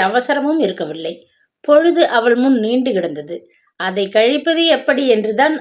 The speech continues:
அவள் அப்போதெல்லாம் கவலைப்பட்டாள். ஆனால் இப்போது கோழி அடுத்த வீட்டு கூரையிலிருந்து கூவத் தொடங்கியதும் தானே விழிப்பு ஏற்பட்டது. அதற்கு பின் படுக்கையில் இருப்பு கொண்டதில்லை. கணவன் எழுந்திருக்கும் முன்பே அவளது காரியங்கள் ஆரம்பமாயின.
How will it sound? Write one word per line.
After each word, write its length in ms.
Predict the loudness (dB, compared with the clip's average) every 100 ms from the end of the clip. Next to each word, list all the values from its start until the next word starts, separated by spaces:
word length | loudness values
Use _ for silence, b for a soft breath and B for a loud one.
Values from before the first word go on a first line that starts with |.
| -2
அவள் 280 | 2 4
அப்போதெல்லாம் 640 | 2 0 -2 0 2 2 0
கவலைப்பட்டாள். 720 | -2 -2 -2 -4 -12 -12 -14 -16 _ _ _ _ _
ஆனால் 360 | -4 0 0 0
இப்போது 520 | -4 -4 2 2 2 -4 -8 _ _ _ _ _
கோழி 340 | 2 4 4 4
அடுத்த 300 | 4 2 2 2
வீட்டு 240 | 2 -4
கூரையிலிருந்து 680 | 0 2 2 2 0 0 -4
கூவத் 340 | -2 2 2 4
தொடங்கியதும் 640 | 2 2 2 0 -2 -6 -8 _ _
தானே 320 | 2 2 2 0
விழிப்பு 340 | 0 -2 2
ஏற்பட்டது. 500 | 2 2 -2 -4 -4 -8 _ _ _ _ -6
அதற்கு 380 | -2 0 -2 -4
பின் 220 | -2 -4 -6 _
படுக்கையில் 640 | _ 2 2 2 0 0 2
இருப்பு 260 | 2 0 -2
கொண்டதில்லை. 520 | -2 -2 -2 -4 -6 -10 b b b _ _ _
கணவன் 380 | -2 0 2
எழுந்திருக்கும் 580 | 4 4 4 0 -2 0
முன்பே 280 | 2 2 0 -2 -16 _ -4
அவளது 360 | 0 0 0 0
காரியங்கள் 600 | 2 4 2 0 0 0
ஆரம்பமாயின. 720 | 0 0 -2 -4 -6 -6